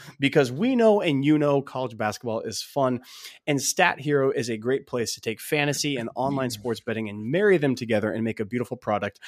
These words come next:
That's exactly what Stat Hero has done. Normally on fantasy sites, you have to do this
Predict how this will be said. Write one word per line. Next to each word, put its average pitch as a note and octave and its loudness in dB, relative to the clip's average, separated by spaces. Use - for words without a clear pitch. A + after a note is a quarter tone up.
That's - -6
exactly G2+ -2
what G2 -6
Stat - 0
Hero G2+ -2
has G2 -2
done. B2 6
Normally G3 12
on C3 12
fantasy C3 4
sites, A#2 2
you C#3 4
have B2+ 4
to C3+ -12
do C3 4
this B2 4